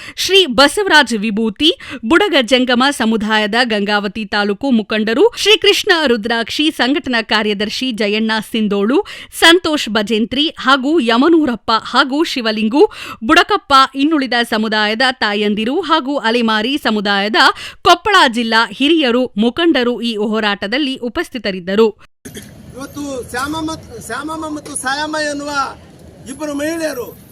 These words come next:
Speaker 2: ಯಾದಗಿರಿ ಜಿಲ್ಲೆಯಲ್ಲಿ ದಿನನಿತ್ಯದ ಬದುಕಿಗಾಗಿ ಸಾಮಾನು ಮಾರಲಿಕ್ಕೆ ಹೋದಾಗ ಪುಂಡ ಪೋ-, ವ್ಯಾಪಾರಕ್ಕಾಗಿ ಹೋದಾಗ ಪುಂಡ ಪೋಖರಿಗಳು ಅವರನ್ನು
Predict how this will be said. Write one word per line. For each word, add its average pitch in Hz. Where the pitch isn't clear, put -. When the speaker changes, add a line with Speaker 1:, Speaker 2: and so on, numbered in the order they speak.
Speaker 2:
ಯಾದಗಿರಿ 311
ಜಿಲ್ಲೆಯಲ್ಲಿ 262
ದಿನನಿತ್ಯದ 311
ಬದುಕಿಗಾಗಿ 277
ಸಾಮಾನು 277
ಮಾರಲಿಕ್ಕೆ 277
ಹೋದಾಗ 262
ಪುಂಡ 311
ಪೋ-, 302
ವ್ಯಾಪಾರಕ್ಕಾಗಿ 294
ಹೋದಾಗ 277
ಪುಂಡ 311
ಪೋಖರಿಗಳು 294
ಅವರನ್ನು 294